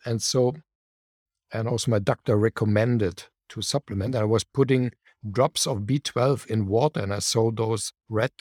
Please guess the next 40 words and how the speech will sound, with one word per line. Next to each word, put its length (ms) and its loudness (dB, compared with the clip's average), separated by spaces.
color 380 0
unfolding 760 -2
in 80 -6
the 80 -2
water. 420 -6
And 340 0
I 60 -6
thought, 280 -8
and 180 -2
then 240 2
my 220 4
own 260 2
melody 380 2
came 280 -4
to 100 -10
my 100 -2
mind, 440 -6
and 180 -6
I 80 -4
tried 440 2
the 80 0
drops 480 0
going 400 2
with 200 0
the 80 2
melody. 600 2
And 100 -8
I 40 -6
thought, 200 -4
"Oh, 220 -2
that 240 -4
would 220 0
be 220 -4
beautiful. 440 -2
I 80 -2
will 180 -2
try 400 -2
this." 300 -4
And 160 -4
I 140 0